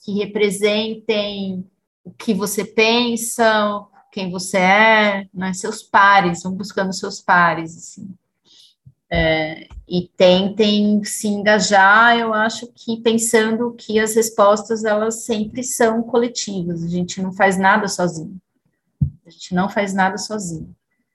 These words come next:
Então, eu acho que pra, primeiro precisa se juntar, né? Buscar gente que, que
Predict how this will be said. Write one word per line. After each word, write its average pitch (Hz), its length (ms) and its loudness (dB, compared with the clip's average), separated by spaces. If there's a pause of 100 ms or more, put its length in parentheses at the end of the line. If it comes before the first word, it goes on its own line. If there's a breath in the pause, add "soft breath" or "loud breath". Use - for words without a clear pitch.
(320)
Então, 175 260 -4
eu 175 120 0
acho 175 260 -4
que - 160 -18
pra, 185 840 4 (440)
primeiro 202 420 2
precisa 214 1040 0
se - 260 -6
juntar, 220 540 -4 (420)
né? 175 180 -10 (880)
Buscar 185 440 0
gente 185 440 -2
que, 180 360 -6 (540)
que 180 120 -8